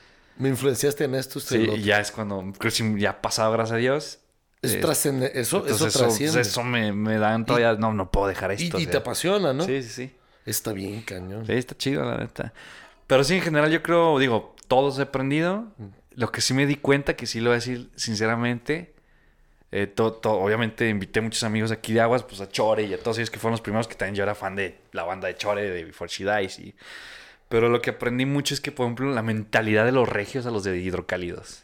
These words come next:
Speaker 1: A ver, ¿qué es eso? A ver, eso sí no me has platicado, güey. ¿Qué diferencia hay en la mentalidad de un regio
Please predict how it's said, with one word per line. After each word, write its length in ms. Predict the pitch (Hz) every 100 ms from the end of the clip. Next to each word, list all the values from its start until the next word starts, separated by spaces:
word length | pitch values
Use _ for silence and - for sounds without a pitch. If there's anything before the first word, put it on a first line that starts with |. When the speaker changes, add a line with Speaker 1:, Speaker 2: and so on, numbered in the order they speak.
| _ _
Speaker 1:
A 100 | 139
ver, 200 | 143 123
¿qué 120 | - 139
es 80 |
eso? 260 | 127 101 98
A 80 | 101
ver, 140 | 110
eso 220 | 131 123 202
sí 80 |
no 100 | 202
me 100 | 175
has 100 | 151
platicado, 520 | 147 117 110 - 151 113
güey. 140 | 98 - - - - -
¿Qué 160 | 196 208
diferencia 520 | 220 196 160 180 180
hay 120 | 180
en 180 | 180 170
la 80 | 131
mentalidad 400 | 123 131 127 135
de 60 |
un 140 | 160 156
regio 440 | 151 143 190